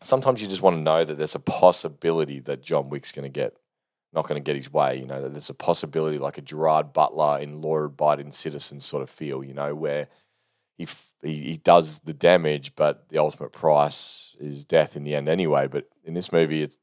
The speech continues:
they sort of mention that Viggo's a bit of a bitch and he's scared that he's coming back. So that's that. Look, you got others. Um, Willem Dafoe plays a pretty cool character. I've always loved Willem Dafoe in his movies. He's got that evil look, um, and that weird structure, bone structure, and,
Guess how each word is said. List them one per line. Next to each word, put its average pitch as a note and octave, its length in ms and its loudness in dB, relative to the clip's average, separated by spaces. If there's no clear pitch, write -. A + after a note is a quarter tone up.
they D2+ 100 -4
sort - 360 -4
of D2 80 -2
mention D2 400 -8
that D2 180 -6
Viggo's D2+ 280 0
a - 20 -14
bit C#2+ 120 -8
of C2+ 100 -10
a C#2 40 -12
bitch C#2 400 -4
and C#2 220 -10
he's D2 120 -10
scared - 240 2
that C#2 80 -10
he's C#2 120 -10
coming C#2+ 300 -2
back. C#2 340 0
So C#2+ 380 0
that's C#2+ 220 -10
that. D2 240 -2
Look, F2+ 160 2
you F#2+ 80 -4
got A#2+ 160 10
others. F#2 420 8
Um, E2+ 280 8
Willem G2 260 6
Dafoe E2+ 380 8
plays E2 260 4
a D2+ 40 -10
pretty E2+ 200 -6
cool D#2+ 180 -2
character. E2 400 2
I've D#2+ 280 4
always E2 260 2
loved D2+ 180 -2
Willem D2+ 220 -8
Dafoe D2+ 320 -2
in D2+ 60 -6
his C#2+ 120 -12
movies. D2+ 360 -6
He's - 80 -12
got D2+ 160 -2
that D2 180 0
evil D2 320 -4
look, D#2 380 -2
um, D2+ 580 -2
and D2 200 -6
that C2+ 140 -4
weird D2+ 300 -6
structure, - 420 -2
bone D#2 240 2
structure, D2+ 480 -2
and, D2 140 -6